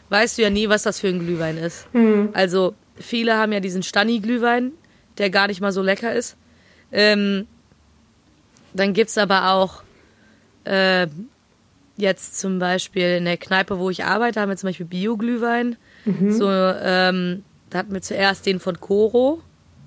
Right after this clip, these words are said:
Speaker 2: Okay.
Speaker 1: Äh, von dem, äh, Online-Handel unseres Vertrauens. Ähm, jetzt haben wir anderen, aber, äh, der von Coro war zum Beispiel richtig lecker, den mochte ich richtig gern.
Speaker 2: Okay,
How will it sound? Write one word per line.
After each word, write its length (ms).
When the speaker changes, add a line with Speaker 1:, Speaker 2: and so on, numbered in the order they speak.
Speaker 2:
Okay. 420
Speaker 1:
Äh, 260
von 240
dem, 320
äh, 300
Online-Handel 920
unseres 300
Vertrauens. 460
Ähm, 520
jetzt 220
haben 120
wir 100
anderen, 440
aber, 480
äh, 400
der 80
von 200
Coro 460
war 120
zum 120
Beispiel 180
richtig 360
lecker, 300
den 140
mochte 180
ich 140
richtig 320
gern. 340
Speaker 2:
Okay, 300